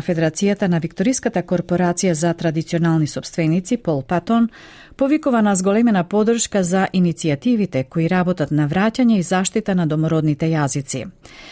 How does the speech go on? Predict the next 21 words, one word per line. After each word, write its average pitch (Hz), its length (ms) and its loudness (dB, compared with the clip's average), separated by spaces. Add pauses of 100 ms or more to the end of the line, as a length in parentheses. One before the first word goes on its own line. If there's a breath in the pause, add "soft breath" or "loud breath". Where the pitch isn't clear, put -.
(220 loud breath)
На 202 120 2
Меѓународниот 190 680 2
ден 185 240 2
на 190 120 4
мајчините 147 600 0
јазици, 185 480 -2
дваесет 139 480 -4
и 120 40 -6
први 139 300 -4
февруари, 170 640 0 (440 loud breath)
господин 226 420 0
Патон 220 300 2
рече 226 260 0
дека 185 200 0
треба 214 260 -2
да 175 80 -2
се 170 120 -6
направи 170 440 0
повеќе 202 600 0 (300 loud breath)
за 220 180 2
одржување 190 680 2